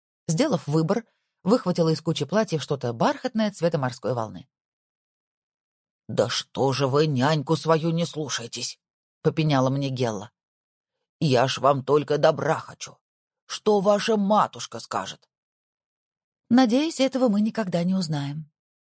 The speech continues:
Сейчас меня совершенно не волновало мнение незнакомой женщины, которую я просто не могла считать своей матерью. Одеваясь, я мысленно готовилась к встрече с Леврон.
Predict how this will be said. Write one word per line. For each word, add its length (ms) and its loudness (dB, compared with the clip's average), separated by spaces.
Сейчас 480 -2
меня 240 4
совершенно 600 2
не 120 2
волновало 440 2
мнение 440 0
незнакомой 560 -2
женщины, 540 -2
которую 380 2
я 160 2
просто 300 -2
не 80 4
могла 300 2
считать 320 -10
своей 180 -4
матерью. 420 -8
Одеваясь, 580 0
я 160 0
мысленно 460 2
готовилась 520 0
к 60 -20
встрече 380 -4
с 80 -8
Леврон. 420 -6